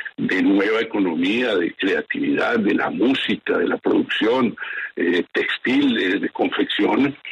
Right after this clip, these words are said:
<clears throat> que son importantes, de manera que yo sí creo que Antioquia no solamente, mm, pues, ha estado, sino que estará siempre, eh, dispuesto a continuar invirtiendo y a apoyar y a expresar las opiniones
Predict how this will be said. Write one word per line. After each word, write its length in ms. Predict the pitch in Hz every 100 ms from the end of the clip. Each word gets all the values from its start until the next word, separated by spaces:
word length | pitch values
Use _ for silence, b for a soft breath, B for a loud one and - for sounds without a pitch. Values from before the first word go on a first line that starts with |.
| B -
<clears throat> 0 |
que 480 | - - 330 - 120
son 160 | 202 208
importantes, 540 | 277 254 180 208 147
de 60 | 104
manera 280 | 98 127
que 140 | 151 135
yo 180 | 110 117
sí 380 | 160 165 151 -
creo 260 | - 151 156
que 260 | 135 110 95
Antioquia 680 | 104 101 - 104 98 147 165 - B B B B -
no 220 | 113 117
solamente, 960 | - 147 147 143 143 135 147 151 135 117 -
mm, 600 | 107 101 95 90 87 - - - -
pues, 140 | - -
ha 120 | 226
estado, 440 | 185 - 135 135 147
sino 240 | 110 98
que 100 | 143
estará 300 | - 135 -
siempre, 560 | - 135 131 139 139 127 B B B B B
eh, 260 | - 92 95
dispuesto 840 | 107 - - 113 104 - 151 143 110
a 180 | 92 - -
continuar 540 | 107 113 98 98 104
invirtiendo 760 | 147 139 101 107 101 117 156 139
y 120 | 110
a 60 |
apoyar 520 | 95 107 92 92 123 160
y 200 | 135 104
a 200 | 87 - _ _ _ -
expresar 600 | - - 120 104 117 110
las 180 | 131 147
opiniones 680 | 120 113 101 101 101 139